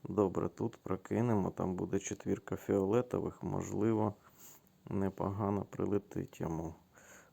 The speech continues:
Так, хоч зняли овер. Угу,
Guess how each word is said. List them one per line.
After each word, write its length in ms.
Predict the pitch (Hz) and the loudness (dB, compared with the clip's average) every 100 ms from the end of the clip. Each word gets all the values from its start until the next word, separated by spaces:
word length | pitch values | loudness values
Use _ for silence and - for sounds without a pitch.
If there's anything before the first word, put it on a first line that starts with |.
| _ | _
Так, 520 | - 101 92 - - - | 2 2 2 -4 -12 -4
хоч 200 | 98 98 | -4 -2
зняли 560 | 92 101 98 95 98 - - | -4 2 4 4 2 0 0
овер. 440 | 107 107 95 - - - _ _ _ _ _ _ _ _ _ _ _ _ _ _ _ _ _ _ _ - _ _ _ _ _ _ _ _ _ _ - - | 2 2 0 -4 -12 -20 _ _ _ _ _ _ _ _ _ _ _ _ _ _ _ _ _ _ _ -20 _ _ _ _ _ _ _ _ _ _ -20 -6
Угу, 640 | 98 95 87 92 113 127 | -4 -4 -6 -6 -6 -8